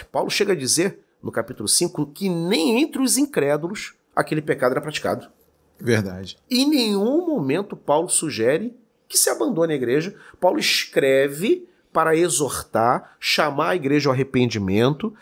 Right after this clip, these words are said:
Speaker 1: ele doutrina a igreja, né? E ele corrige a rota da igreja. Ora, então o que que o desigrejado tem que fazer? Ele olha para os problemas da igreja, para as disfuncionalidades dos pastores,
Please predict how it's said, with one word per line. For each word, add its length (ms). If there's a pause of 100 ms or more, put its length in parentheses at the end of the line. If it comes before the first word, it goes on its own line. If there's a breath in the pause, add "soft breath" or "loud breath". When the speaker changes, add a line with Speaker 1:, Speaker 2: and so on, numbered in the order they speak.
Speaker 1:
ele 200
doutrina 800
a 40
igreja, 640 (100)
né? 240 (520 loud breath)
E 500
ele 200
corrige 1080
a 120
rota 600
da 100
igreja. 500 (200)
Ora, 220
então 240
o 60
que 160
que 120
o 40
desigrejado 580
tem 100
que 80
fazer? 400 (120 soft breath)
Ele 200
olha 300
para 240
os 120
problemas 520
da 80
igreja, 500 (380 soft breath)
para 160
as 80
disfuncionalidades 1900
dos 160
pastores, 880